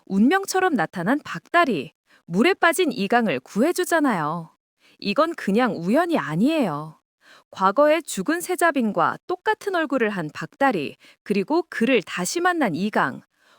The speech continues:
월화노인이 말했던 끊어진 붉은 실, 홍연이 이 사건을 계기로 다시 강력하게 이어지기 시작했다는 증거 아닐까요? 목숨을 구하고 구해주는 관계가 되면서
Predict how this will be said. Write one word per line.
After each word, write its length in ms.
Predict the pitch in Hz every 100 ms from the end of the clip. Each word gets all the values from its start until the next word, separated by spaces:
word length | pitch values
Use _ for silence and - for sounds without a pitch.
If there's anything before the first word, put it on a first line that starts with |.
| _
월화노인이 680 | 165 196 320 370 349 294 285
말했던 720 | 175 170 233 - 190 220 170 -
끊어진 440 | 339 370 392 226 180
붉은 420 | - 175 180 330
실, 360 | 320 202 135 - _ _ _ _
홍연이 680 | 403 392 359 190 247 156 151
이 140 | 202 254
사건을 500 | - 381 381 359 349
계기로 540 | 202 170 202 175 214 -
다시 340 | - 180 208 -
강력하게 640 | - 160 214 370 370 233
이어지기 560 | 165 165 302 349 330 160
시작했다는 760 | - 320 381 392 - 330 165
증거 320 | 143 185 214
아닐까요? 720 | 180 139 185 214 180 139 226 339 _ _ _ _ - _
목숨을 500 | 196 208 - 320 349
구하고 600 | - 196 240 233 202 247
구해주는 640 | - 190 247 349 359 359
관계가 420 | 226 185 208 226 233
되면서 680 | 175 185 175 151 285 196